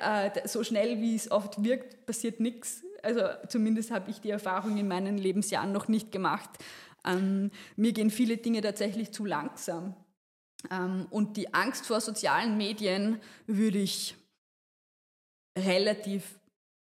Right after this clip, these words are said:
also für erwachsene Menschen, für erwachsene Menschen, finde ich, lässt sich sehr gut mit einer guten emotionalen Kontrollfähigkeit und Verarbeitungsfähigkeit und einer guten Kenntnis von sich selber gegen-, gegentreten.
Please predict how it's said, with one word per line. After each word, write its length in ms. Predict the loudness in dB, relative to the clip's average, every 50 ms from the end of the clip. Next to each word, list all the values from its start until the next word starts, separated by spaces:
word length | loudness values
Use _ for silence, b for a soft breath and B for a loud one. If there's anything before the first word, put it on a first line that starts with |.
| _ -2
also 260 | 0 2 2 2 0 0
für 160 | 0 2 4
erwachsene 560 | 4 6 6 4 4 2 0 -4 -4 -4 -2 -2
Menschen, 500 | -2 -4 -4 -6 -6 -4 -4 -4 -4 -6 -12 -20 _ _ _ _ _ _ _ _ _ _
für 120 | -12 -10
erwachsene 500 | -6 -4 -2 -4 -4 -4 -8 -8 -8 -6
Menschen, 420 | -4 -4 -4 -4 -4 -4 -4 -4 -6 B B B B
finde 460 | -20 -20 -16 0 4 4 6 6 6 4
ich, 400 | 0 0 -2 -4 -4 -6 -8 -6
lässt 340 | -2 0 0 0 -2 -4 -6
sich 180 | -6 -6 -6 -2
sehr 260 | 0 2 2 2 2
gut 360 | 0 0 0 0 0 -2 -2
mit 180 | -2 -2 -2 -2
einer 300 | -2 0 0 0 0 -2
guten 420 | -2 -2 -2 -2 -2 -2 -6 -4
emotionalen 880 | -4 -2 -2 -2 -4 -4 -2 -2 0 2 2 2 2 2 0 -2 -4 -4
Kontrollfähigkeit 1400 | -4 -4 -4 -4 -2 0 2 2 2 2 0 -2 0 0 0 0 -2 -4 -6 -6 -2 0 0 0 -2 -2 -4
und 180 | -6 -6 -4 -4
Verarbeitungsfähigkeit 1200 | -4 -4 0 2 0 0 0 -2 -4 -6 -6 -8 -8 -8 -6 -6 -6 -6 -6 -4 -4 -2 -2 -2 -4
und 100 | -4 -2
einer 140 | -2 -2
guten 380 | -2 -2 -2 -2 0 0 -2 -2
Kenntnis 400 | -2 -2 -4 -2 -2 -4 -4 -4
von 140 | -4 -4 -4
sich 160 | -4 -4 -4
selber 440 | -2 0 0 2 2 0 0 0 -2 B B B B _
gegen-, 260 | -4 -2 -2 -2 -2 -2
gegentreten. 680 | -4 -4 -2 -4 -4 -4 -4 -4 -4 -4 -6 -10 -10